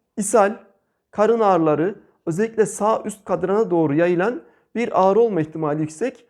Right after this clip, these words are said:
Ve bu aşamada eğer siz doktora giderseniz kan tahlilleri bakılırsa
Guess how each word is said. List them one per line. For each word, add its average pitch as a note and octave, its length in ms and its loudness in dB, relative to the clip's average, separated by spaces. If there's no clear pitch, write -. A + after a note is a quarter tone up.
Ve G3+ 140 4
bu C4 80 2
aşamada F3 440 -2
eğer G3+ 260 -2
siz F3+ 260 -10
doktora D#3+ 340 -4
giderseniz F#3 640 -4
kan A#3+ 240 -2
tahlilleri D#3 480 -2
bakılırsa A3 720 -2